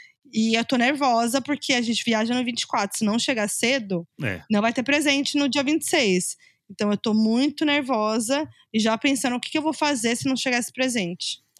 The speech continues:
Speaker 2: É, a gente vai comer um doce de leite lá e dar risada sobre isso, né? A vida é assim mesmo, tá?
Speaker 1: Tá bom. Ai, calma, hein? Sem drama.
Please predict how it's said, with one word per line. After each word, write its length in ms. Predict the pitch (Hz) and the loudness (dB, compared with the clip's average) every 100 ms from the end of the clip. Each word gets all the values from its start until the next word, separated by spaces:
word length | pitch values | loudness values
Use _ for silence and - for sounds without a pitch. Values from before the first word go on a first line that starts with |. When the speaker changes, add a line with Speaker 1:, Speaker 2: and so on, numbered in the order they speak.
| - _ 320 | -20 _ -10
Speaker 2:
É, 200 | 381 403 | -8 -6
a 40 | |
gente 160 | 117 - | -8 -6
vai 220 | 135 151 | -6 -6
comer 260 | - 170 170 | -6 -4 -2
um 180 | 175 147 | -2 -2
doce 260 | 143 143 | -4 -4
de 80 | 131 | -4
leite 380 | 120 113 120 120 | -2 -2 -2 -6
lá 440 | 104 113 147 165 | -4 -2 -2 -2
e 80 | 151 | -4
dar 120 | 139 | -2
risada 440 | 139 127 113 127 123 | -2 0 -2 -2 -4
sobre 320 | - 113 104 | -6 -4 -2
isso, 320 | 110 117 - | -4 -4 -6
né? 140 | 98 101 - - | -8 -10 -14 -12
A 120 | - 98 | -10 -8
vida 220 | 107 110 | -4 -2
é 60 | |
assim 260 | 127 - 127 | -2 -2 -4
mesmo, 340 | 104 98 95 _ _ _ - | -4 -6 -12 _ _ _ -8
tá? 300 | 123 165 - _ | -6 -6 -10 _
Speaker 1:
Tá 140 | - 196 | -4 -4
bom. 240 | 180 160 160 | -4 -6 -4
Ai, 520 | 202 220 220 220 202 | -2 0 2 0 -2
calma, 460 | - 226 202 190 196 | -2 -2 0 -2 -2
hein? 200 | 196 226 - _ _ | -2 -4 -8 _ _
Sem 300 | - - 208 | -12 -4 -2
drama. 500 | 226 220 190 190 185 | 0 -2 -2 -4 -8